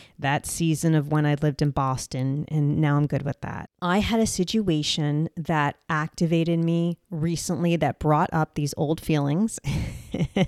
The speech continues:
I had written to someone actually for this podcast who I really wanted on the podcast. And it took the person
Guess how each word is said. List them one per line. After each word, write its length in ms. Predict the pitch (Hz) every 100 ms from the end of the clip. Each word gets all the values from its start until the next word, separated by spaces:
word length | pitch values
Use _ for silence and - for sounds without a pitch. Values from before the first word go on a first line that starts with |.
| - 170 - 160 - - - - 247 233 214 190 _ _ _ _
I 540 | 170 170 190 214 226 -
had 800 | - - - 185 170 160 156 160 -
written 520 | 160 143 170 - 208
to 180 | 214 233
someone 400 | - 180 156 151 - -
actually 500 | 147 - - 208 220
for 260 | - 170
this 200 | 165 196
podcast 920 | - - 151 131 - 135 175 - - - - - -
who 100 | 180
I 40 |
really 360 | 156 139 170 190
wanted 440 | 175 156 151 151 -
on 260 | 139 131
the 60 | 135
podcast. 720 | - 285 311 - 156 - - - _ _ - - - - - _ _ _
And 120 | 170
it 120 | 165
took 280 | - 294 311
the 80 | -
person 760 | - - 151 - 151 143 139